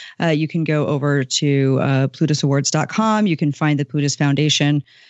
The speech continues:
information, and you can apply for a grant for your project to help financial literacy in your community. And the Plutus Foundation also puts on great events focusing on how to reach underserved communities with its Plutus Voices events.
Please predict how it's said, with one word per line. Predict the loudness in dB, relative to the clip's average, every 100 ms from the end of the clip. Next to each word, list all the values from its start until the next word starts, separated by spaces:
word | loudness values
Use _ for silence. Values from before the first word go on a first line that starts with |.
| -2
information, | 0 2 2 2 2 0 0
and | 0 -2
you | 0
can | -4
apply | -2 -2 -2
for | -2
a | -6
grant | -6 -2 0 0 -2 -8
for | -4 -2
your | 0 0 0
project | 0 0 0 0 -2 -6 -2
to | 0
help | 0
financial | 0 0 0 -2
literacy | -2 -2 -2 0
in |
your | 2 0
community. | 0 2 2 0 0 -6 -20 -4
And | 0 2 0
the | 0
Plutus | -2 -2
Foundation | -2 0 0 0 -2 -2
also | 0 0 0 -2
puts | -2 -4 -4
on | -2 0 2 0 -4 -18 -10
great | -4 -2 0
events | 0 0 0 -2 -8 -8
focusing | -4 -2 0 -2 -4 -6 -2
on | 0 0 0
how | 0 -2
to | -4 -4
reach | -2 -2 -2
underserved | 0 0 0 -4 -2
communities | 0 0 2 0 0
with | 0 0
its | 0 -2
Plutus | -6 -2 0 0 -4
Voices | -4 -2 0 0 0 -2 -2
events. | 0 2 0 -2